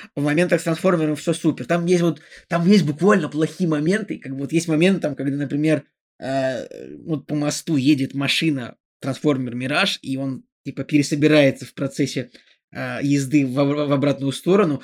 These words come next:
и в какой-то момент вот спецэффект, вот он не выглядит, как все остальные спецэффекты в фильме. Ну, типа, основные спецэффекты — это битвы роботов, они очень крутые. Но вот какие-то другие спецэффекты могут выглядеть похуже. Ну, то есть, как будто бы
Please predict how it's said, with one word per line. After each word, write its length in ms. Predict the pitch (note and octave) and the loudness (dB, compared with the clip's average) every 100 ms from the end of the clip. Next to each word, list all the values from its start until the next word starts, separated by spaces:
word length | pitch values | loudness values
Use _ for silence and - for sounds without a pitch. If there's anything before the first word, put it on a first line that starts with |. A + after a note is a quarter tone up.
| - | -12
и 160 | - - | -6 -4
в 40 | |
какой-то 240 | C#3 E3+ E3 | 2 2 4
момент 340 | D3+ F3+ F3 _ | 2 2 0 _
вот 200 | C#3 C3 | -8 -8
спецэффект, 520 | - C#3+ D3 F#3+ G3 | -6 -8 0 0 0
вот 140 | D3+ D#3+ | -2 -2
он 140 | D#3+ | -2
не 180 | E3 E3 | 0 2
выглядит, 320 | D#3+ D#3+ D#3+ | 4 6 4
как 140 | C#3+ C#3+ | 4 -4
все 160 | - | 0
остальные 340 | D#3+ - D#3+ B3 | 0 0 4 2
спецэффекты 520 | A#3+ - D#3+ - C#3+ | 2 -6 0 0 -2
в 40 | |
фильме. 280 | - C#3 A#2+ | -4 -4 -2
Ну, 80 | D3 | -2
типа, 240 | C#3 C#3 | -2 -4
основные 340 | C3 - D3+ E3+ | -6 -4 0 0
спецэффекты — 380 | - - F#3 - | -2 -6 -4 -2
это 80 | C3+ | -2
битвы 300 | E3 C#3+ C#3+ | -2 0 0
роботов, 320 | C3+ - - | 0 -2 -4
они 120 | C#3 | 0
очень 260 | D3 C#3 C3+ | 0 0 -4
крутые. 400 | D3 - B2 A#2+ - - D4+ F3+ | -6 -4 -6 -6 -14 -14 -12 -8
Но 240 | D3 E3+ | -4 -2
вот 180 | D#3+ C#3+ | -2 -2
какие-то 340 | D3+ - E3+ D3 | -6 -6 -4 0
другие 380 | D#3 D3+ A#3+ | 0 2 0
спецэффекты 600 | C4+ F#3+ D#3 D3 C#3+ - | 0 -2 -6 -2 -4 -4
могут 240 | C3+ F3 C3+ | -4 -4 -2
выглядеть 400 | D3+ D#3 D3 - | -2 0 0 -2
похуже. 500 | D3 - C#3 A#2+ A2 | -4 -2 -4 -2 -6
Ну, 100 | B2+ | -8
то 120 | C#3+ | -6
есть, 160 | C3+ - | -6 -6
как 160 | C3 | -8
будто 280 | B2 C#3+ C3+ | -6 -8 -8
бы 340 | A#2+ C3 A#2+ | -6 -6 -8